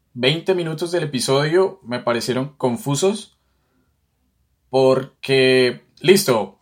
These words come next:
trataron de, de darle como más profundidad al personaje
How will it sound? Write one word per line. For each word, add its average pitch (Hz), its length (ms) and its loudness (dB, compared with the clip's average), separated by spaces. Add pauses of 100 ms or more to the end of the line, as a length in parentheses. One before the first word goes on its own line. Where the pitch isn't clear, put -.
(120)
trataron 151 520 0
de, 143 640 0 (720)
de 123 160 -4
darle 147 680 2 (100)
como 143 220 0
más 120 220 0
profundidad 139 720 2
al 147 120 -2
personaje 147 400 0